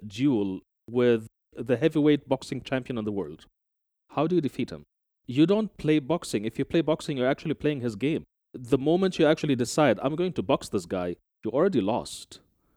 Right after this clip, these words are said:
But what if, for example, you play chess with him? What if you play table tennis?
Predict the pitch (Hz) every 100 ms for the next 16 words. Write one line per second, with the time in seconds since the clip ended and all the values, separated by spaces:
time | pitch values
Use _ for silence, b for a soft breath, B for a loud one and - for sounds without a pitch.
0 | _ _ - - 160 233 226 - 180 147
1 | 147 143 147 131 127 - 131 127 117 110
2 | 101 _ - - - - - 87 - -
3 | _ _ _ 131 - 196 202 - 139 123
4 | 117 107 175 135 - 73 67 -